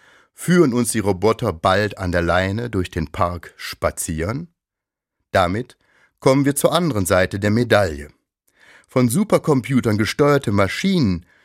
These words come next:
scheitern bei banalsten Alltagsproblemen. Schauen Sie sich Videos der sogenannten darpa Challenge an. Das ist so etwas wie die inoffizielle Weltmeisterschaft der Roboter.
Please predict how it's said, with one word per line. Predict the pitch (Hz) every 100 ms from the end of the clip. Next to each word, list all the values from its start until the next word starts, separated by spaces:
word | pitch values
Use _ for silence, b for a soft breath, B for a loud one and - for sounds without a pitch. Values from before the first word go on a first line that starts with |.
| b
scheitern | - 143 135 139 139 131
bei | 101
banalsten | 92 85 90 104 107 110 - 120 -
Alltagsproblemen. | 101 87 82 73 - 82 78 78 73 - _ _ _ _ _ _ -
Schauen | - 104 120 131
Sie |
sich | 127 151 123
Videos | 101 107 101 120 123 135
der | - 135
sogenannten | 107 95 104 90 85 - 113 101
darpa | 85 82 - 101 110
Challenge | - 143 127 82 -
an. | 73 67 - _ _ b b b
Das | - 117
ist | 190 196 - -
so | 117
etwas | 110 - 110 110 104
wie |
die | 92 -
inoffizielle | 160 156 - 110 - 90 95 87
Weltmeisterschaft | 92 87 98 92 - 107 113 110 - -
der | 127
Roboter. | 110 92 - -